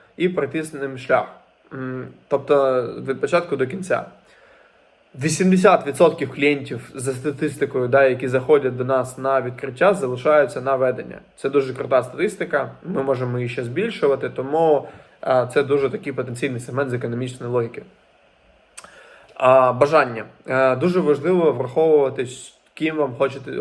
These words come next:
хочеться працювати. Наприклад, ми розуміли, що хочемо працювати з новачками. Чому? Тому що вони до нас прислуховуються, вони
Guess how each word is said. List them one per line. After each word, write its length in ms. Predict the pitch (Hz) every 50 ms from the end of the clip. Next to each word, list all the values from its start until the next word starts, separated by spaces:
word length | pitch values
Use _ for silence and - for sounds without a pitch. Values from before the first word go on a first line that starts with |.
| 120 - -
хочеться 440 | 139 139 139 135 - - - 147 127
працювати. 600 | 127 139 123 123 - 131 131 120 - - - 127
Наприклад, 360 | 131 127 - 185 - 151 135 135
ми 100 | 143 151
розуміли, 460 | 151 143 127 127 123 139 160 156 147
що 120 | 143 - 127
хочемо 380 | - 139 135 - 139 127 117
працювати 560 | 117 135 135 - - 135 131 127 123 143 120 123 - - - - _ -
з 80 | 131
новачками. 560 | 123 131 131 131 127 - - 175 196 185 151 -
Чому? 260 | - - 139 131 123
Тому 240 | 104 123 127 143 151
що 180 | 151 - 135
вони 260 | 120 127 131 147 147
до 100 | 123 113
нас 180 | 127 135 143 143
прислуховуються, 920 | - - - 127 - 143 120 - 139 135 131 127 123 120 120 120 120 - 120
вони 400 | 117 120 123 131 143 156 151